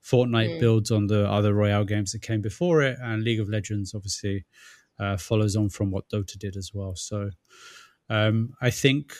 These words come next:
Speaker 1: you know, historically the games have been the biggest, biggest hits have been improvements on existing formulas. But, like, you know, if you can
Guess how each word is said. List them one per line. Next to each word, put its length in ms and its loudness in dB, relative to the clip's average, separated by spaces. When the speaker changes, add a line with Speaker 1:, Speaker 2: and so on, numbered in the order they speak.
Speaker 1:
you 80 4
know, 80 4
historically 560 2
the 100 4
games 360 2
have 260 -4
been 180 4
the 80 0
biggest, 440 2
biggest 280 2
hits 280 0
have 140 0
been 440 0
improvements 600 0
on 80 2
existing 420 0
formulas. 540 2
But, 380 0
like, 180 -4
you 100 2
know, 120 2
if 160 -2
you 40 -4
can 520 2